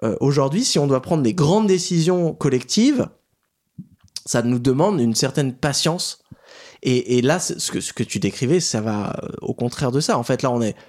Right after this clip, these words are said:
perte de patience, euh, montée en émotion très rapide, euh, alors qu'on devrait faire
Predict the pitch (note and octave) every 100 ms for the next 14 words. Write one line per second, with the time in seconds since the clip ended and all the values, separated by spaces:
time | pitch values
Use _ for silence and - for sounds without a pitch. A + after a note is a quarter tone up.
0 | _ _ D3 C3+ C3+ A#2+ A#2+ D#3+ E3 F#3+
1 | G3+ - - - _ - G2+ A2 D#3 D3+
2 | D#3+ C#3+ C3+ C3 B2+ - C#3+ C3+ C3+ -
3 | A#2+ A#2+ - E3 G3+ G3 C#3+ - _ _
4 | - - - G#2 - C3 C#3 C#3 B2 C3
5 | D3